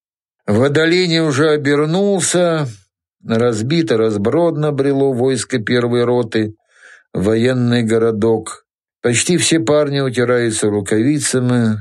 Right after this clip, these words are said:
кто и жесткими рукавами шинели. Отпустило. Пусть лучше здесь умоется слезами с горя, чем в штрафной роте кровью.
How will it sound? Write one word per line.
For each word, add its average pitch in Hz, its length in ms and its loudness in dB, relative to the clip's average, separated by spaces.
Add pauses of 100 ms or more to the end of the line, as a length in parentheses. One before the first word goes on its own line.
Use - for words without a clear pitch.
кто - 200 -4
и 120 120 0
жесткими 101 640 -2
рукавами 90 840 -2 (680)
шинели. 92 880 -2 (920)
Отпустило. 110 1120 0 (1120)
Пусть 165 340 0
лучше 127 420 0
здесь 107 540 0
умоется 101 640 0
слезами 90 680 -2
с 82 200 -4
горя, 107 640 -2 (1400)
чем 87 240 -4
в 82 100 -6
штрафной 110 680 -2
роте 104 420 -2
кровью. 87 840 -4